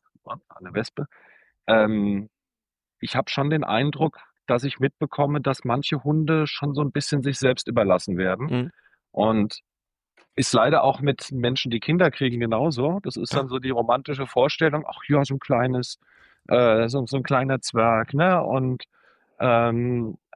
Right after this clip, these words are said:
Speaker 1: wie süß und so weiter. Und, äh, bei Hunden ist es, glaub ich, auch so,
Speaker 2: Mhm.
Speaker 1: dass Leute mit falschen Vorstellungen an sowas rangehen und, ähm, am Ende überfordert sind.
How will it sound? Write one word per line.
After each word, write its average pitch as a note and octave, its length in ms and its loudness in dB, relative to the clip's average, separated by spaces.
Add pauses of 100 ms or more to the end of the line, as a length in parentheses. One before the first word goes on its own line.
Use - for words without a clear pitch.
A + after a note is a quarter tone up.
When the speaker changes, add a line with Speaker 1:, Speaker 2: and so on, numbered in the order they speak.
(120)
Speaker 1:
wie D3 180 -2
süß B2 440 2
und A#2+ 140 -2
so A#2+ 120 2
weiter. A2+ 460 2
Und, A2 440 -4
äh, G#2+ 260 0 (120)
bei G#2+ 160 0
Hunden C#3+ 320 -4
ist C3+ 140 -2
es, C3+ 100 -4
glaub C3 200 0
ich, B2 120 -2
auch E3 200 2
so, F#3 300 2
Speaker 2:
Mhm. - 80 2
Speaker 1:
dass D3+ 220 0
Leute C#3 360 2
mit C3+ 200 -2
falschen C#3+ 500 -2
Vorstellungen C#3+ 800 -2
an A#2+ 120 -6
sowas B2 400 -2
rangehen D3+ 540 2 (960)
und, B2+ 680 2
ähm, B2 600 2
am A#2+ 160 -2
Ende B2+ 240 2
überfordert C3+ 720 0
sind. C4 340 -2